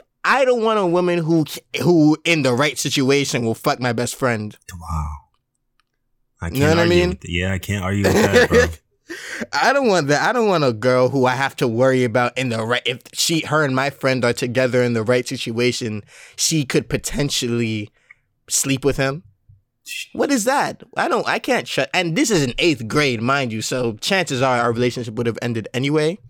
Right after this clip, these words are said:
Speaker 2: Uh-huh. Yeah, of
Speaker 1: But
Speaker 2: course, 'cause you're so young.
Speaker 1: You know? Exactly. So,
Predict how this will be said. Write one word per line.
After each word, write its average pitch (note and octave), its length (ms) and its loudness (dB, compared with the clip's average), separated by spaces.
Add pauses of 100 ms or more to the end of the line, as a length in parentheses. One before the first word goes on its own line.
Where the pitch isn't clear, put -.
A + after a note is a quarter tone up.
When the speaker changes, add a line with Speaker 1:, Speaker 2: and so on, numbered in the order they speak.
(100)
Speaker 2:
Uh-huh. F2+ 240 -2 (580)
Yeah, F#2+ 200 0
of F2 40 -6
Speaker 1:
But C#3 160 2
Speaker 2:
course, E2+ 240 -2
'cause G#2 240 -8
you're F2 140 -2
so F2 140 -2
young. E2+ 280 -4 (800)
Speaker 1:
You C#3+ 160 0
know? D3+ 300 0 (160)
Exactly. C3 500 -2
So, C3 480 0